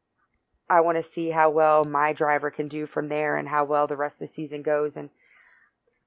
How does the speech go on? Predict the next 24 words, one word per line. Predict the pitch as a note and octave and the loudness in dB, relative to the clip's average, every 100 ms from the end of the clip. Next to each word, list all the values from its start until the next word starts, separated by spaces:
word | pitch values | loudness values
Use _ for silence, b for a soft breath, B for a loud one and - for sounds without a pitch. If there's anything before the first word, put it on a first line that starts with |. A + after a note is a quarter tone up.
| _ _ | _ _
I | G3+ | 2
mean, | A3+ A#3 | 4 4
but | A3 | 2
we | A3+ | 0
do | F#3 A3+ | 0 0
get | A#3 | 2
the | A3 | 0
same | F3 F#3+ E3+ | -4 -4 -4
aero | F#3 F3+ E3 | 0 2 2
package | D3+ D3 D3+ C#3+ | 0 -8 -8 -8
next | D3+ D3 - | -8 -8 -2
year, | D#3 D#3 | 0 2
so | D3 D#3 D3+ D3+ | 0 0 0 0
we | D3 D#3 | -4 -10
could | - E3+ | -4 -4
be | D#3+ D3+ | -4 -2
dealing | D#3 D#3 D3+ | 0 0 -4
with | D3+ | -6
another | D#3 D#3 D3+ D3+ | -4 -2 -2 -2
Harvick | C#3+ C#3 D3 | -2 -4 -6
Hamlin | D#3 D3 C#3 | -4 -4 -8
show. | - C#3+ D3 | -4 -2 -2
Who | D#3+ | -4
knows? | D#3 D3+ D3+ - | -6 -6 -8 -14